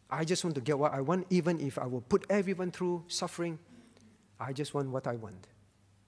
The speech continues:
Selfishness will eventually cause you to lose everything that you thought that when you will push hard enough, throw tantrums,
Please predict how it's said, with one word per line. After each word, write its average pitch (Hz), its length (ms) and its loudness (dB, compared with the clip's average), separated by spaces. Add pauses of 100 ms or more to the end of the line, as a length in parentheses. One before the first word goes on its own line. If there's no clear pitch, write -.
(3250)
Selfishness 175 1040 0 (180)
will 139 200 -2
eventually 151 560 0
cause - 320 0
you 135 100 0
to 131 140 -4
lose 123 300 -4
everything 175 760 -2 (260)
that 131 160 -4
you 120 120 -4
thought 180 400 0
that 123 160 -6
when 120 180 -6
you 110 240 -8 (300)
will 110 180 -10
push - 300 -2
hard 185 180 -2
enough, 151 340 -6 (320)
throw 180 280 4
tantrums, 165 640 -2